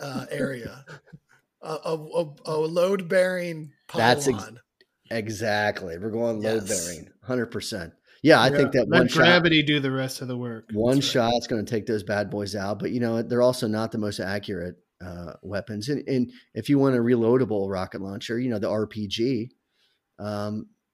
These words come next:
Speaker 2: you can reload that bad boy, which is another reason that
Speaker 3: That's
Speaker 2: it's
Speaker 3: what, that's what they had in Death Wish three, I believe.
Speaker 2: Yeah,
Speaker 1: I
Speaker 2: it's
Speaker 1: think
Speaker 2: another
Speaker 1: so.
Speaker 2: reason the R P G and the A K forty-seven weapon systems like that, that are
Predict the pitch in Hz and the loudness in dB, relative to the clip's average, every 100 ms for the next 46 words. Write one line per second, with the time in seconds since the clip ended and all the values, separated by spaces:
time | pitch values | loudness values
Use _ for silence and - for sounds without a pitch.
0 | _ _ 117 120 113 113 110 120 127 110 | _ _ -10 -4 -2 -2 -2 0 0 -2
1 | 95 104 107 131 147 160 147 156 151 135 | -4 -4 -2 -2 -2 -2 0 0 0 0
2 | 139 135 196 220 139 226 196 - 208 214 | 0 2 6 6 4 0 -2 2 4 4
3 | - 175 151 156 139 131 127 123 127 113 | 0 -2 2 2 0 -2 -4 -6 -10 -12
4 | - 117 117 101 - - - - - 123 | -12 -12 -12 -12 -14 -4 -2 -2 -4 -2
5 | 147 143 151 143 147 147 135 127 135 143 | 2 4 4 4 2 2 4 6 6 2
6 | 143 131 131 131 147 123 98 110 113 120 | 0 0 2 4 4 4 2 -2 0 -2
7 | 117 120 113 - 123 123 131 113 113 117 | 0 -2 -2 -2 0 0 0 0 -2 -4
8 | 117 117 110 107 101 110 107 113 117 98 | -6 -6 -6 -6 -6 -4 -2 -4 -4 -6
9 | 95 | -6